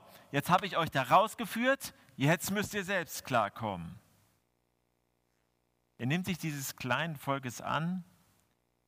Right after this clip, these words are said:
und hält sich nicht raus. Er setzt sich an ihre Spitze und begleitet sie. Das hatten sie bitter nötig. Der Pharao setzt ihnen nach, aber Gott ist mit ihnen und er schützt sie auch. Er versorgt sein Volk in der Wüste,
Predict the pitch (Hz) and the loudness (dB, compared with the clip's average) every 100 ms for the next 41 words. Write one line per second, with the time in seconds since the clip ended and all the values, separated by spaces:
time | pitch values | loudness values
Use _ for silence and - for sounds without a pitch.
0 | - 127 131 135 135 123 151 - - - | -12 -6 -4 -4 -6 -6 -6 -6 -6 -2
1 | 107 90 - - 87 - _ _ _ _ | -2 -2 -10 -14 -16 -20 _ _ _ _
2 | _ _ _ _ _ _ _ _ _ _ | _ _ _ _ _ _ _ _ _ _
3 | _ _ - 120 139 147 135 135 127 123 | _ _ -4 0 0 -2 -2 -2 -2 -4
4 | 120 - 175 - 175 160 143 110 101 98 | -4 -4 -6 -4 -6 -6 -4 -2 -2 -4
5 | 92 - 98 87 92 _ _ _ _ _ | -10 -10 -10 -10 -12 _ _ _ _ _
6 | _ - 110 120 123 123 117 143 139 135 | _ -12 -6 -6 -4 -6 -4 -2 -2 -2
7 | 156 156 117 120 113 131 131 139 131 135 | -4 -2 -4 -2 2 2 2 -2 -4 -4
8 | - - 135 131 151 175 156 - - - | -6 -6 -2 0 0 -2 -6 -20 -20 -2
9 | 143 147 143 143 151 - 156 - 147 156 | 2 4 2 -2 -4 -4 -4 -2 -2 -2
10 | - 170 175 165 170 175 - 226 - - | -4 -6 -4 -4 -4 -4 -4 -4 -6 -8
11 | - 95 78 95 104 127 147 135 120 170 | -8 -6 -4 -4 -2 -2 0 -2 0 -2
12 | 208 - 175 170 - - 165 170 170 139 | -2 -4 -2 -2 -6 -4 -2 -2 -6 -4
13 | 127 123 160 190 - - 156 156 | -4 -4 -6 -6 -8 -8 -6 -6